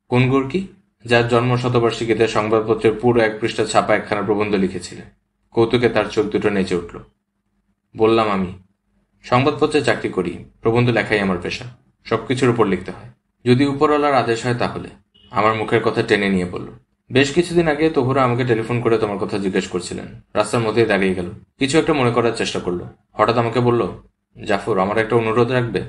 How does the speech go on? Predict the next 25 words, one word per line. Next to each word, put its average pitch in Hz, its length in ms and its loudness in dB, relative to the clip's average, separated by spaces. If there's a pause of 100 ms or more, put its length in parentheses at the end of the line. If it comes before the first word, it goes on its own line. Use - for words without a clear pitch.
(300)
বড় 135 260 2
করুণ 143 280 2
শোনালো 123 400 0
তার 107 200 -2
কণ্ঠস্বর। 95 460 -4 (320)
"কি?" 104 300 -4 (680)
"আর 120 240 4
কোনোদিন 143 320 0
যদি 139 180 -4
জোহরা 117 380 2
আমার 104 240 -2
খবর 107 340 -2
কিছু 107 240 -6
জিজ্ঞাসা 95 320 -2
করে, 92 220 -4 (340)
তুমি 101 160 -2
কিছু 98 220 -2
বলবে 92 240 -2
না।" - 100 -14 (1040)
"কেন?" 104 140 -2 (840)
"তাহলে 131 260 2
বেচারি 131 300 0
ভারী 113 240 0
কষ্ট 95 220 -2
পাবে। 87 220 -6